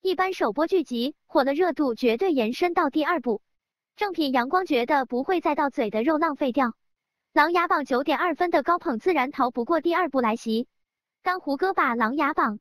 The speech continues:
江左梅郎引向高潮以上，第二部接收的人自然也是压力山大啊。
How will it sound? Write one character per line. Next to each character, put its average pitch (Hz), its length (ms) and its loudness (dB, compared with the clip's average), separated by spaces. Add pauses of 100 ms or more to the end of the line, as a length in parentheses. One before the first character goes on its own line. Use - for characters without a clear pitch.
(160)
江 349 200 0
左 285 140 2
梅 233 160 0
郎 294 200 2
引 269 200 0
向 285 180 -2
高 330 160 0
潮 277 220 -2
以 247 140 -4
上， 233 220 -2 (580)
第 392 120 4
二 359 180 0
部 311 160 -2
接 320 200 -2
收 359 160 0
的 330 100 0
人 226 240 0 (160)
自 403 160 2
然 320 220 0
也 262 160 0
是 359 160 0
压 349 180 0
力 294 140 0
山 330 180 -2
大 349 180 0
啊。 226 200 -2